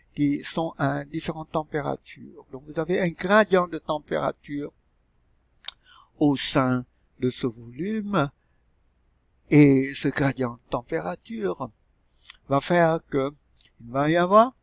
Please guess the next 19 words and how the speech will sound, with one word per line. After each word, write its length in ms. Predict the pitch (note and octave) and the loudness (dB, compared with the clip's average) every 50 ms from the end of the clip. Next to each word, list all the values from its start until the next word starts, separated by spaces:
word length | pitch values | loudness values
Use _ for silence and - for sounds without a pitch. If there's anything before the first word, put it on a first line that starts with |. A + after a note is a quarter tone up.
| _ _ _ _ _ _ - | _ _ _ _ _ _ -8
un 160 | - C3 B2+ | -6 -6 -6
certain 520 | B2+ - D3+ C#3 - _ - C#3+ C3+ C3 - _ _ _ _ _ _ _ _ _ _ _ _ _ _ _ _ _ _ - - _ _ _ | -4 -2 -4 -4 -4 _ -6 -6 -6 -6 -10 _ _ _ _ _ _ _ _ _ _ _ _ _ _ _ _ _ _ -20 -20 _ _ _
échange, 880 | - E3 D#3 C#3+ - - - B2 A#2 B2+ C#3 D3 C#3+ C3 - - - B2 G#2+ - _ _ _ _ _ _ _ _ _ _ | 6 8 8 8 4 0 -4 -6 -8 -10 -10 -12 -12 -12 -12 -10 -10 -10 -10 -12 _ _ _ _ _ _ _ _ _ _
euh, 160 | C#3 B2+ B2 A#2+ A#2 A2+ A2+ A2+ B2 _ _ _ | -12 -10 -10 -12 -14 -18 -20 -20 -20 _ _ _
de 240 | - C3 C3 B2+ - - | -4 -4 -2 -2 -4 -6
chaleur, 680 | - - C#3+ B2+ A#2+ B2 D#3 G3 G#3+ - - D3+ - - _ _ _ _ _ _ _ _ _ _ | -4 -2 0 0 0 -2 -4 -8 -10 -14 -18 -18 -18 -18 _ _ _ _ _ _ _ _ _ _
entre 320 | - A2+ A#2+ - - D#3+ | -20 -20 -20 -16 -16 -12
guillemets, 440 | - F3 G3+ G3 G#3 G#3+ A#3+ C#4 C4+ - | -6 -4 -2 2 4 4 4 2 0 -4
parce 180 | - A#2+ - - | -10 -16 -18 -20
qu'on 120 | - A2 | -20 -18
n'a 120 | A2 A2 - | -18 -18 -16
pas 180 | - - A2+ | -12 -12 -12
encore 300 | A2+ - - _ - - | -14 -14 -16 _ -8 -4
appris 360 | - D3+ - - - B3 A#3+ | -4 -4 -4 -2 -4 -4 -4
ce 120 | - - - | -4 -8 -12
que 140 | - - C3 | -12 -12 -14
c'est 240 | - - C3+ A2+ | -8 -6 -6 -6
la 160 | B2+ C3 B2 A#2 | -6 -8 -10 -10
chaleur, 500 | - - - B2 G#2+ A#2+ - - F3+ | -10 -10 -10 -10 -10 -12 -16 -18 -18